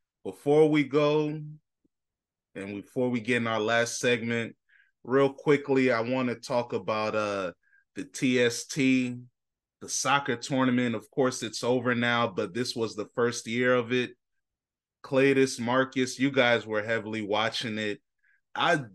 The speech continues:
do watch the basketball version, but I didn't really get into the soccer version as much. Um, was it different in any way, and how did you feel about the tournament overall?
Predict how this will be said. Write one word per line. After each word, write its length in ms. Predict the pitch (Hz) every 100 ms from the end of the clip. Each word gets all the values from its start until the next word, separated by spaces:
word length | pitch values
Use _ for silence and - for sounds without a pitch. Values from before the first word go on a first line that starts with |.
| 98
do 200 | 151 165
watch 380 | 135 135 139
the 160 | 123 117
basketball 840 | 87 110 131 131 131 123 127 127
version, 640 | 113 127 131 135 139 127 117
but 140 | 107
I 140 | 113 127
didn't 240 | 131 123
really 200 | 123 120
get 260 | 98 120 120
into 280 | 127 -
the 140 | 110 101
soccer 520 | - 120 123 - 113
version 440 | 107 113 113 113
as 180 | 104 85
much. 600 | 92 117 120 95 - - -
Um, 400 | 107 104 92 82 _ _ _ _ _ _ _
was 300 | 113 123 120
it 220 | 139 107
different 400 | 135 156 165 151
in 120 | 151
any 260 | 147 156 156
way, 380 | 139 151 156 147
and 200 | 117 104
how 220 | 120 139
did 200 | 131 120
you 80 | 127
feel 300 | - 143 135
about 280 | 107 107 101
the 80 |
tournament 520 | 107 - 123 123 117 113
overall? 720 | 110 98 95 117 110 85